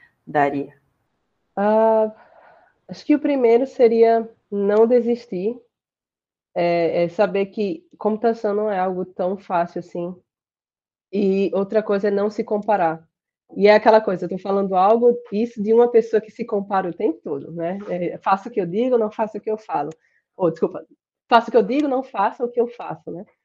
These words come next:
Speaker 2: É, então, voltando um pouco, né? É, realmente, computação é um curso muito difícil, e é difícil pra todo mundo. Obviamente, talvez tenha alguns alunos, alunas que vão ter mais facilidades com alguma coisa ou outra, por inúmeros motivos,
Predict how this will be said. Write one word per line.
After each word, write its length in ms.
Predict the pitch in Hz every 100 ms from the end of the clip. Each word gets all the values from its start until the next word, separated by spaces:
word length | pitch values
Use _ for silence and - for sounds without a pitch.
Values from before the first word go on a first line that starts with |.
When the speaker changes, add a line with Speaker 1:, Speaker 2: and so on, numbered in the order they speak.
| _ _ _ _ _ _
Speaker 2:
É, 340 | 180 170 170 165 _ _ _ _ _ -
então, 240 | 233 220
voltando 420 | 208 220 233 208
um 60 | 214
pouco, 320 | 208 226 226
né? 160 | 202 247 _ _ _ _ _ -
É, 440 | 165 170 165 156 156 _ _ _ _ _ -
realmente, 480 | 196 240 233 233 233
computação 480 | 233 214 208 208
é 20 | 196
um 20 |
curso 300 | 208 208 202
muito 220 | 196 214
difícil, 500 | 196 - 180 202 -
e 40 |
é 40 | 180
difícil 380 | 185 - 185 175
pra 120 | 180
todo 260 | 196 202
mundo. 340 | 190 180 240 285 _
Obviamente, 600 | - 196 196 208 190 180
talvez 400 | 180 185 175 180
tenha 240 | - 180 175
alguns 480 | - - 175 190 190
alunos, 520 | 185 180 185 185 165
alunas 420 | 165 170 165 165
que 160 | - 165
vão 160 | 180
ter 160 | 180 185
mais 540 | 170 165 165 170 - _ _ _
facilidades 800 | 185 180 190 175 165 175 208 -
com 140 | 175
alguma 180 | 165 165
coisa 280 | 170 165 165
ou 60 |
outra, 220 | 180 233
por 200 | 277 277
inúmeros 380 | 262 240 220 214
motivos, 600 | 202 185 220 277 285 -